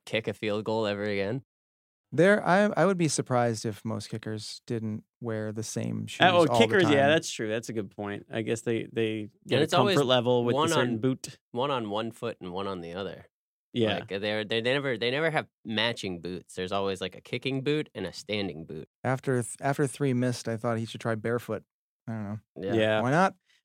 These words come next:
Speaker 3: Maybe we're spending too much time on Mason Crosby's shoes.
Speaker 1: Well, we'll
Speaker 2: Moving
Speaker 1: come back,
Speaker 2: on.
Speaker 1: we'll co-,
Speaker 3: Although
Speaker 1: we'll
Speaker 3: it
Speaker 1: come
Speaker 3: was a
Speaker 1: back to
Speaker 3: pretty
Speaker 1: that.
Speaker 3: big <laughs> part of the game.
Speaker 1: Oh, yeah, no, it was huge.
Speaker 3: Um, and I think we could probably just wrap that discussion up,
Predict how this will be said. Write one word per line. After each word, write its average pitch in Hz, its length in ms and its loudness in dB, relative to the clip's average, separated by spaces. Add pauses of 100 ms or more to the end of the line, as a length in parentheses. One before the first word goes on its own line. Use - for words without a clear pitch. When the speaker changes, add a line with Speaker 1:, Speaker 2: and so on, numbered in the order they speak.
Speaker 3:
Maybe 160 140 6
we're 196 80 8
spending 175 280 6
too - 140 4
much 156 240 2
time 139 240 4
on 123 100 2
Mason 120 300 -2
Crosby's 120 400 2
shoes. 143 380 0
Speaker 1:
Well, 156 120 4
we'll 190 120 10
Speaker 2:
Moving 240 80 8
Speaker 1:
come 226 100 10
back, 175 140 12
Speaker 2:
on. - 120 10
Speaker 1:
we'll - 60 10
co-, 208 100 10
Speaker 3:
Although 185 180 10
Speaker 1:
we'll 180 180 8
Speaker 3:
it 185 40 6
Speaker 1:
come 196 100 6
Speaker 3:
was 208 80 8
a - 20 6
Speaker 1:
back 139 160 4
to - 20 -12
Speaker 3:
pretty 190 220 4
Speaker 1:
that. - 60 2
Speaker 3:
big 151 180 6
<laughs> 113 100 -2
part 147 220 6
of - 100 -8
the - 60 -20
game. 147 360 4
Speaker 1:
Oh, 202 60 8
yeah, 160 160 8
no, 143 160 6
it 202 40 4
was 226 160 0
huge. - 120 2
Speaker 3:
Um, 135 420 6
and 151 160 4
I 160 60 6
think 170 220 2
we 170 120 4
could 139 280 0
probably 156 420 4
just 139 220 0
wrap 139 220 6
that 135 140 -2
discussion 131 480 0
up, 123 160 0